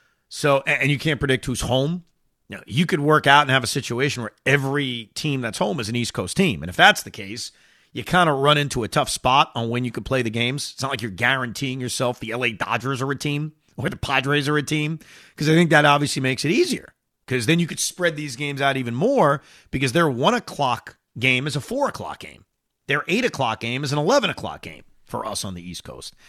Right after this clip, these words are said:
So that's the only issue in terms of scheduling start times. But it gives you what you want. You get chaos, and you other, the other thing you get, and you've seen this from just about every email we've read and every tweet I went through,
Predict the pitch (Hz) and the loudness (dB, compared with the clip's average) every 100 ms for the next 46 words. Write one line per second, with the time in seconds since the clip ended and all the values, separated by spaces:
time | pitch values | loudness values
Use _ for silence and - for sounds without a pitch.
0 | - - - 156 196 - 180 175 160 143 | -20 -20 -2 4 4 4 2 2 0 -2
1 | 151 202 254 - _ _ - 117 160 147 | -6 -8 -10 -14 _ _ -16 -8 -4 -4
2 | 123 107 - 143 123 120 113 - 127 131 | -4 -8 -4 -4 -4 -8 -10 -6 -6 -4
3 | 170 175 185 - - _ _ _ _ 196 | -4 -4 -8 -12 -16 _ _ _ _ 2
4 | 214 185 277 392 330 349 320 285 285 226 | 2 0 -2 0 0 2 4 4 2 2
5 | 208 165 233 302 - - _ _ _ _ | 2 2 4 4 2 -6 _ _ _ _
6 | _ _ 147 175 151 156 247 269 - 190 | _ _ 0 2 4 6 6 6 6 8
7 | 156 131 143 180 - - _ _ _ 185 | 8 8 6 0 -8 -12 _ _ _ -2
8 | 190 196 208 226 349 415 330 240 220 311 | -2 0 2 6 6 4 -2 0 0 0
9 | 403 330 220 175 151 233 180 156 - 226 | -2 0 2 4 4 4 2 -2 -4 -2
10 | 233 - 165 147 147 143 - 170 196 214 | -2 -2 -4 -4 0 0 2 2 2 0
11 | 196 185 175 160 151 131 127 160 73 90 | -2 -2 -2 -4 -6 -8 -6 -6 -8 -12
12 | 147 180 - - 175 151 131 180 214 131 | -12 -12 -14 -6 0 2 2 -2 -4 -6
13 | 110 | -8